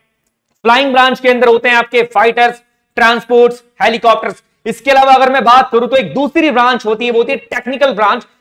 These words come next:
जिसके अंदर भी दो branches होती है, एक mechanical and electronics। ये इसकी सब branches है,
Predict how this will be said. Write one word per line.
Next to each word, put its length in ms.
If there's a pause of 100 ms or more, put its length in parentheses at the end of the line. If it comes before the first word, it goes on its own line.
(120)
जिसके 260
अंदर 240
भी 140
दो 280
branches 420
होती 200
है, 60
एक 100
mechanical 640
and 120
electronics। 640
ये 140
इसकी 220
सब 320
branches 460
है, 160